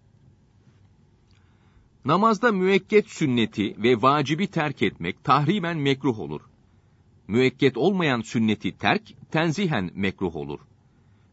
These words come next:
Müstehabı terk, mekruh olmaz. Tenzihi mekruh helale, tahrimi mekruh harama yakındır.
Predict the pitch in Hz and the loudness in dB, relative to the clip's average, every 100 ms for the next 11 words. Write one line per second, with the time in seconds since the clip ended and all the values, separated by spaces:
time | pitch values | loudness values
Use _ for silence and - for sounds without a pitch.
0 | _ 117 127 139 113 98 151 180 175 190 | _ -4 0 0 2 0 0 0 -2 -2
1 | - _ - 147 143 - 127 113 87 71 | -8 _ -4 0 2 2 0 0 -2 -8
2 | - - _ _ _ _ _ _ _ _ | -12 -20 _ _ _ _ _ _ _ _
3 | _ _ _ _ _ _ _ _ _ 156 | _ _ _ _ _ _ _ _ _ 0
4 | 190 180 220 220 208 185 165 196 135 - | 2 2 2 2 2 0 0 0 0 -2
5 | _ _ 131 117 98 78 156 - _ _ | _ _ 2 4 2 -2 -6 -10 _ _
6 | _ _ _ - 151 143 139 160 170 185 | _ _ _ 0 4 4 4 2 2 0
7 | - 107 98 180 214 - _ _ 165 175 | 0 -2 -2 -2 -2 -4 _ _ -2 2
8 | 165 139 - 95 - 87 71 | 2 0 0 -4 -2 -6 -8